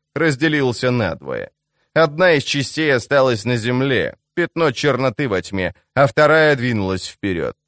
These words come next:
Немного хаотически, покачиваясь легонько и выполняя странные, нескоординированные движения, словно сражалась с бурным течением дикой реки. А потом перед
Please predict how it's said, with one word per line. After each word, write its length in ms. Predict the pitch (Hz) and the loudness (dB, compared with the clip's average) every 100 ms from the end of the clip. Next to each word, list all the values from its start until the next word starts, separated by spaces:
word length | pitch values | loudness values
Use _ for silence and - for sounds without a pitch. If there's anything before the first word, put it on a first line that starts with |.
| _ _ - | _ _ -4
Немного 460 | 170 185 185 165 151 | 0 2 4 4 2
хаотически, 1040 | 156 147 127 151 131 98 90 - 73 69 - | 4 4 4 0 -2 -4 -8 -12 -12 -10 0
покачиваясь 840 | 117 - 147 131 - 117 110 101 | 0 2 2 2 0 -2 -2 -2
легонько 480 | 113 107 131 120 113 | -6 -2 -2 0 -2
и 100 | 110 | -2
выполняя 520 | 117 120 120 123 113 | 0 2 2 2 0
странные, 640 | 107 - 139 131 113 107 101 | -2 0 2 2 0 -2 -2
нескоординированные 1080 | 107 101 - 113 107 120 117 107 107 104 | -2 -4 0 0 0 -2 -2 0 0 -2
движения, 760 | 98 101 95 101 113 92 85 80 _ _ - | -2 -4 -4 -2 -2 -2 -4 -6 _ _ -8
словно 380 | 180 185 160 | 2 2 2
сражалась 680 | 151 151 151 143 170 147 123 | 0 2 0 2 2 2 0
с 120 | 92 | -4
бурным 440 | 104 151 139 131 120 | -4 -2 0 0 -2
течением 580 | 123 113 147 127 123 113 | -4 -4 -2 0 -2 -2
дикой 300 | 127 117 110 | -4 -2 -2
реки. 420 | 107 - 127 - _ _ _ _ - | -2 -2 -4 -4 _ _ _ _ -2
А 120 | 110 | -2
потом 560 | - 101 - 139 113 101 | 0 -2 2 2 2 0
перед 260 | 117 107 | 0 -2